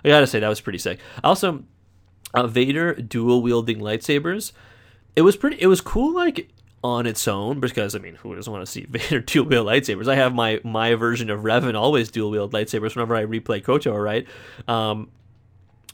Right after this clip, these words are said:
uh, but, uh, that's how you get that, like, buff to two-handed weapons and so on, right? You really gotta ma-, you gotta do the two en-, two-handed weapon mastery to remove all the debuffs for the two.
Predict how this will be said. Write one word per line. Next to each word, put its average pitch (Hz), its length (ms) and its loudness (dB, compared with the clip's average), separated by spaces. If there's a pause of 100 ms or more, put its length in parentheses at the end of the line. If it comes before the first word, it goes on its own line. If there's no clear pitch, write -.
uh, 117 160 2
but, 123 280 4
uh, 117 120 2
that's 113 160 -2
how 131 40 0
you 123 60 2
get 117 120 0
that, 98 140 -2
like, 107 300 -8
buff 120 380 -2
to 113 120 -8
two-handed 113 460 -2
weapons 110 400 -6
and 98 80 -10
so 95 160 -8
on, 98 80 -12
right? 107 180 -8
You 117 60 -2
really 120 200 2
gotta 110 200 0
ma-, 113 220 -2
you 123 80 2
gotta 127 100 2
do 135 140 2
the 117 80 -2
two 156 260 -2
en-, 143 240 -2
two-handed 143 500 -2
weapon 127 300 0
mastery 117 460 -2
to 104 80 -8
remove 110 280 0
all 110 140 2
the 98 80 -10
debuffs 120 460 0
for - 100 -6
the 104 80 -6
two. 110 220 -8